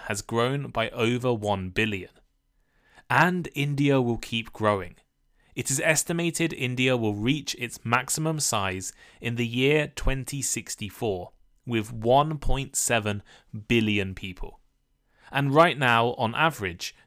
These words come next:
there are eighty-six thousand babies born in India every day,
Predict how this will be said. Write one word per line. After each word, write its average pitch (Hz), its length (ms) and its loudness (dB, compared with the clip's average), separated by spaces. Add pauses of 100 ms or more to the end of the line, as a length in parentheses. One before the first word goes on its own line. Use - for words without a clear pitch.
there 139 200 2
are 143 180 4
eighty-six 156 760 -2
thousand 110 600 -2
babies 117 460 0
born 104 320 -2
in 107 120 -8
India 101 500 -4
every 95 340 -6
day, 110 400 -2